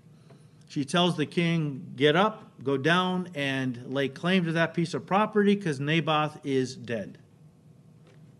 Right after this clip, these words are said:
There is a classic title for this very procedure that comes to us out of history, where lands were acquired by the church through the use of false accusers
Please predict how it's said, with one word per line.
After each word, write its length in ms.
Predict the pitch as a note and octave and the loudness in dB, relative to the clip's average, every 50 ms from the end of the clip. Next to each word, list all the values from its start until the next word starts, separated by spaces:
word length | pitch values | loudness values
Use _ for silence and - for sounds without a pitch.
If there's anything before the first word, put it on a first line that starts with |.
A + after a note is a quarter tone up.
| - - - - - - - - - - - - - - - - - - - - - - - - - - - - - - - - - | -20 -20 -20 -20 -20 -20 -20 -20 -20 -20 -20 -20 -20 -20 -20 -20 -20 -20 -20 -20 -20 -20 -20 -20 -20 -20 -20 -20 -20 -20 -20 -18 0
There 200 | B2+ E3 G3 G3+ | 4 8 8 8
is 100 | F3+ - | 8 8
a 60 | E3 | 4
classic 560 | - - - F#3 G#3 G#3+ G3+ - A3 G3 - - | 0 2 2 2 4 4 2 0 -2 -4 -6 -6
title 340 | - D#3 C#3 A#2+ - - - - - - - _ _ - - - _ - - - - - - - - - - - - - - - | -6 -4 -4 -4 -6 -10 -16 -20 -20 -20 -20 _ _ -20 -20 -20 _ -20 -20 -20 -20 -20 -20 -20 -20 -20 -20 -20 -20 -20 -20 -14
for 120 | - C#3+ C3 | -10 -8 0
this 200 | B2+ D3+ C#3+ A#2 | 0 2 2 4
very 240 | C3 D#3 E3 E3 D#3 | 4 4 4 4 2
procedure 600 | E3 - C#3 C3 - E3 D#3 C#3 - - - - - - - - - - - - - - - - - - - - - - | 0 -4 -6 -4 0 0 0 0 -2 -6 -12 -16 -20 -20 -20 -20 -20 -20 -20 -20 -20 -20 -20 -20 -20 -20 -20 -20 -20 -10
that 160 | - A#2+ - - | -10 -10 -8 -2
comes 320 | - F3 F#3 G3 F3+ - | 0 4 4 4 4 4
to 140 | - D#3 D3+ | 2 4 4
us 300 | D#3 D3+ D3+ D3+ - - - | 6 6 4 4 0 -6 -4
out 120 | E3 D3+ D3 | -2 0 0
of 120 | C#3 - | -2 -2
history, 420 | C#3+ D3 C#3+ - - - G#2 - - - - _ - - - - - - - - - - - - - - - _ - - - - - - - | -4 -6 -8 -8 -10 -12 -14 -14 -16 -20 -20 _ -20 -20 -20 -20 -20 -20 -20 -20 -20 -20 -20 -20 -20 -20 -20 _ -20 -20 -20 -20 -20 -6 -2
where 200 | C3+ C3+ C3+ C#3 | 2 2 4 4
lands 340 | D3+ E3 F3+ G3 F#3+ E3+ | 6 6 6 6 6 6
were 140 | F3 E3+ E3 | 6 4 4
acquired 500 | D#3 D#3 - - E3+ E3+ F3 E3+ D3+ C#3 | 4 2 2 0 0 2 4 4 2 4
by 120 | C#3 C#3+ C#3 | 2 2 2
the 100 | C3+ C3 | 2 0
church 600 | C3 - - - D3 A#2+ G#2+ G2 - - - - - - - - - - - - - - - - - - | -2 -4 -6 -4 -2 -2 -4 -6 -8 -14 -20 -20 -20 -20 -20 -20 -20 -20 -20 -20 -20 -20 -20 -20 -20 -10
through 120 | - D3+ C3+ | -6 -4 -2
the 100 | B2+ C3+ | 0 0
use 220 | D3 D#3+ - - | 0 0 0 0
of 100 | D3 - | -4 -4
false 380 | - - E3 D#3+ E3 D#3+ D#3+ - - - - - - - | -2 2 4 4 4 4 2 -4 -12 -20 -20 -20 -4 -2
accusers 760 | D#3+ D3+ - - - G3 F#3+ - - B2+ B2 C#3 - - | -2 -2 0 4 6 6 6 6 4 0 -2 -4 -6 -10